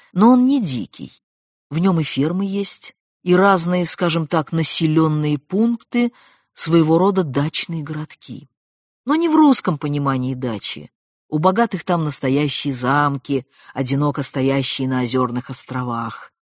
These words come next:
Озёра и сами огромные, пасторальные такие водоёмы сложной формы, окружённые лесистыми холмами.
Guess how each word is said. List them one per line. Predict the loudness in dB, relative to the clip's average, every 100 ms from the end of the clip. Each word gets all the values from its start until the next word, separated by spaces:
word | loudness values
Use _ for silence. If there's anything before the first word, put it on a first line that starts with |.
| -6
Озёра | -2 2 2 2
и |
сами | -2 -2 -2 -4 -6 -10
огромные, | -10 -10 -10 -10 -12 -14 -16 _ _ _ -10
пасторальные | -8 -6 -4 -2 -2 -2 -2 -2 -2 -2
такие | -4 -4 -4 -2
водоёмы | 0 0 2 2 2 0 -2
сложной | -2 -2 -2 -2 -6
формы, | -6 -2 0 0 -2 -6 -6 -10 _ _ -10
окружённые | -8 -2 -2 0 0 0 -2
лесистыми | -4 -6 -8 -10 -12 -14
холмами. | -10 -12 -10 -10 -12 -14 -20